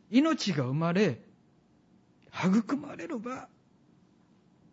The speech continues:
そうした意味で、神の家族だ。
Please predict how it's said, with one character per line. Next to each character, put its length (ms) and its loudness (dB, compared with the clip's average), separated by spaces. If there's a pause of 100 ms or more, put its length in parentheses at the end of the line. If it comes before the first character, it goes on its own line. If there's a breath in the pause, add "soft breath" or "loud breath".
(2000 soft breath)
そ 240 -8
う 60 -4
し 100 -10
た 140 -6
意 80 -2
味 140 -2
で、 220 -4 (840 soft breath)
神 260 4
の 100 2
家 160 0
族 240 -2
だ。 140 0